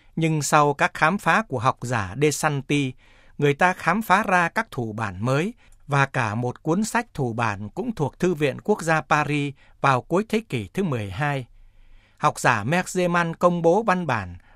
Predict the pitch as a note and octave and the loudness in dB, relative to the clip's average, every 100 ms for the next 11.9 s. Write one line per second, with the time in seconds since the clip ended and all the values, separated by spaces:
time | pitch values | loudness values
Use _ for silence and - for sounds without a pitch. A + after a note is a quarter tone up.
0 | - C3 B2+ A#2+ F#3 F3+ D#3+ A2+ F2 - | -2 0 0 0 0 0 -2 -4 -6 -2
1 | F3 A3 - - - C#3+ B2 A#2 - D#3 | -2 -2 -10 -20 -2 0 2 -2 -2 -4
2 | G3 A#3+ A#3 - C#3+ A#2+ C3+ A#2 - - | -2 -4 -6 -6 -6 -2 -2 -2 -8 -8
3 | - C#3 A#2 - F#3 G#3+ - - G#2 E2+ | -8 -6 -8 -6 -4 -4 -8 -10 -8 -10
4 | - D#3+ D3 D3 C#3+ C#3 B2+ - _ - | -2 0 2 0 2 0 -2 -10 _ -6
5 | D3 D3 F#3 - C#3 - C3 B2 B2 A#2+ | -4 0 -2 -2 -6 0 0 0 -2 -4
6 | A2+ - - _ - _ _ _ - _ | -6 -12 -20 _ -20 _ _ _ -20 _
7 | F#3 F#3 F3+ F3 - F#3 F3 E3 D#3+ C#3+ | 2 4 4 2 0 0 2 2 0 -4
8 | - _ - G#3+ A#3+ D3 C3 C3 B2 - | -14 _ -4 -2 2 2 2 0 -2 0
9 | D3+ G3 F#3 D#3+ - C3+ B2+ C3+ F3 E3 | 0 2 -2 -6 -2 0 0 -2 -2 0
10 | B2 F2+ F#2+ G#3+ - A#2+ - D#3+ E3 B2+ | -4 -4 -2 -2 -2 -10 -6 -8 -6 -6
11 | G#2+ F#2 G#3+ F#3+ B2+ G#2+ G#2+ F#2+ | -6 -4 -6 -2 -2 -2 -4 -8